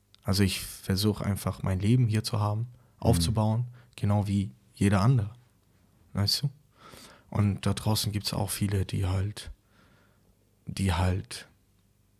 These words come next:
Speaker 1: gar keine Stimme wie meine haben, die gar keine Unterstützung kriegen,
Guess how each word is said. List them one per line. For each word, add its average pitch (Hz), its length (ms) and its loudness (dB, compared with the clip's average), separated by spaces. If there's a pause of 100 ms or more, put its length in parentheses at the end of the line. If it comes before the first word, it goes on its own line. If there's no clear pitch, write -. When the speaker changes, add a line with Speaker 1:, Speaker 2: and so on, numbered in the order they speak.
(400)
Speaker 1:
gar 107 180 2
keine 95 260 0
Stimme 98 380 0
wie 90 60 -4
meine 95 320 2
haben, 90 180 -2 (800)
die 95 80 -2
gar 101 160 4
keine 95 260 0
Unterstützung 98 760 -2
kriegen, - 340 -10